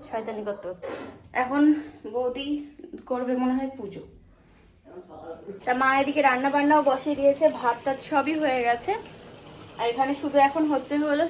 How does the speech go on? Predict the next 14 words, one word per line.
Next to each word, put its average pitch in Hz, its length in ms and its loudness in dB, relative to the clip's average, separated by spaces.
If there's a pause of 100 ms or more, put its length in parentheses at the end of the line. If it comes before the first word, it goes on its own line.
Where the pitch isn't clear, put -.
চিকেনটা, 220 500 -4 (180)
এই 220 80 -8
যে 202 120 -12 (720)
কষা 247 260 0
হচ্ছে, 294 400 0 (180)
হুম, 311 200 -4 (480)
কষা 240 240 -4
হয়ে 233 200 -2
যাক, 277 140 -4 (280)
তারপরে 226 280 -4
আলু 220 240 0
দেওয়া 226 260 6
হবে। 233 200 0 (1500)
তো 196 240 2